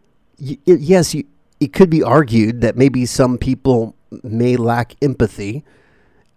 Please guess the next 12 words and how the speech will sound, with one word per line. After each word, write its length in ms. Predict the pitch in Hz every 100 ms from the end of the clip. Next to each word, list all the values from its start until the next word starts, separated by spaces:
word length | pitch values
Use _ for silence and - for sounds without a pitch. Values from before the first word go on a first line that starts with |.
| 120
and 500 | 117 113 113 104 - _ _ _ _ _ _ -
certain 440 | - - 139 131
people, 400 | 117 131 135 131
definitely 480 | 104 120 120 131 131
a 40 | 117
lot 180 | 120
of 60 | 127
people 300 | 131 120 117
are 80 | 117
struggling 560 | - - 117 123 110
right 200 | 107 104
now. 340 | 95 95 110